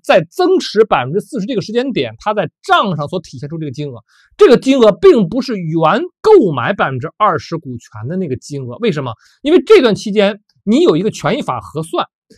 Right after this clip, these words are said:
权益法核算之后的结果，在增持百分之四十股权这个时间点，在你账面所体现出这个金额，这个金额不变，在账上一直不变，因为它没有先卖后买，没有跨界，再加上百分之四十股权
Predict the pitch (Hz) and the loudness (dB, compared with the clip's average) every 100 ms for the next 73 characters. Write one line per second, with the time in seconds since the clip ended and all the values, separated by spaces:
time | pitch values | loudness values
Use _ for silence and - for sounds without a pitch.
0 | _ - 381 339 - 269 370 233 370 311 | _ 2 4 4 2 2 2 2 2 2
1 | 185 190 320 202 113 113 220 160 - 339 | 0 -2 -6 -6 -10 -4 0 0 -2 -2
2 | 359 - - 147 170 214 160 127 139 139 | -2 -4 -8 -2 0 0 -2 -2 -6 -6
3 | 285 202 - 135 175 226 185 - 277 311 | -6 -8 -8 -8 -8 -8 -10 -8 -8 -6
4 | - 151 120 120 214 135 - 285 196 214 | -8 -12 -12 -10 -8 -8 -6 -4 -4 -4
5 | 165 - - 127 139 143 127 123 104 _ | -8 -12 -14 -14 -10 -10 -12 -16 -18 _
6 | _ - 381 226 247 277 247 - 143 185 | _ 0 2 4 2 0 0 -4 -10 -6
7 | 311 - _ _ - 233 196 196 180 170 | -6 -6 _ _ -6 -4 -2 -2 -4 -8
8 | 214 - 247 302 247 220 254 - 240 247 | -12 -8 -4 -4 -2 0 0 -2 -4 -4
9 | 190 - 180 - 135 190 - 185 - - | -8 -8 -12 -10 -6 -6 -6 -12 -14 -12
10 | 226 - _ - - 247 - 330 330 294 | -14 -14 _ -4 2 2 4 2 2 2
11 | 185 160 123 147 196 - 359 214 - 190 | 0 0 0 0 -4 -4 -2 -2 0 -6
12 | - 123 - | -6 -10 -12